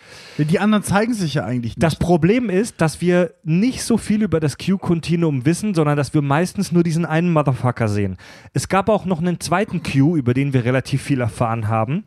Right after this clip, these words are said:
Speaker 2: Ähm, das ist so ein älterer Typ, den wir bei Voyager kennenlernen. Der hat den Plan, sich umzubringen.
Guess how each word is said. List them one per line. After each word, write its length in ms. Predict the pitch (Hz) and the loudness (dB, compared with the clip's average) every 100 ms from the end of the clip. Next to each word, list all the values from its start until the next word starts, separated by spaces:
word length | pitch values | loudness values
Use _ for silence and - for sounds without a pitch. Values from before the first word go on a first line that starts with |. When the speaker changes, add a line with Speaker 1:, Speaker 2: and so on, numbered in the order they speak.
| - - _ | -12 -20 _
Speaker 2:
Ähm, 300 | 135 131 139 - - | 0 0 0 -6 -4
das 160 | 127 | -2
ist 80 | 156 | 0
so 100 | 165 | 0
ein 100 | 165 - | 0 0
älterer 480 | 139 165 208 202 - | 0 0 -2 -4 -4
Typ, 380 | - 262 - | -4 -4 -4
den 240 | - 143 135 | -2 0 0
wir 100 | 120 | 0
bei 320 | 127 127 107 | 0 0 0
Voyager 480 | 117 151 175 123 120 | 0 2 0 -2 -4
kennenlernen. 720 | - 123 117 113 110 127 214 - - - - _ - | -2 -2 -2 -2 -2 -2 -6 -10 -20 -20 -20 _ -2
Der 380 | 170 208 269 175 | 0 2 0 0
hat 160 | 170 175 | 0 0
den 160 | 151 | -2
Plan, 500 | - 127 117 127 196 226 - - - | 0 0 2 0 -2 -8 -20 -20 -20
sich 400 | - 117 185 - - _ _ _ _ | -6 0 0 -2 -16 _ _ _ _
umzubringen. 840 | 208 208 - 170 113 113 101 95 | 0 0 0 -4 -2 -2 -2 -4